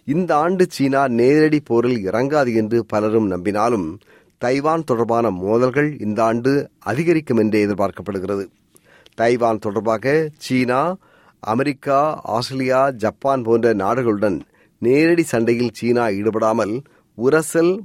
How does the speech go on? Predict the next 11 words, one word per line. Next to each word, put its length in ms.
முருகல், 680
எச்சரிக்கை, 760
ஆவேசம் 580
போன்ற 500
பல 260
வடிவங்களில் 680
சீனா 460
தனது 260
ஆத்திரத்தை 580
வெளிப்படுத்தலாம் 720
என்று 420